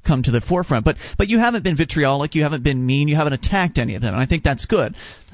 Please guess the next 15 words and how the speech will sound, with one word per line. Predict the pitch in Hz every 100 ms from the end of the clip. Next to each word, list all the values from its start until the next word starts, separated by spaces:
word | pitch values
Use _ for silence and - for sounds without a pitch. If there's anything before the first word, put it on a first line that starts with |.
| -
And | 180 170 -
looking | 185 277 262 208
at |
some | - 185
of | 139
the | -
posts | 180 175 -
from, | - 127 - _ _ _ _ -
you | 135
know, |
what | 110 139
I | 139
saw | 160
online, | 139 107 123 123 139 143 139 139 -
uh, | 113 107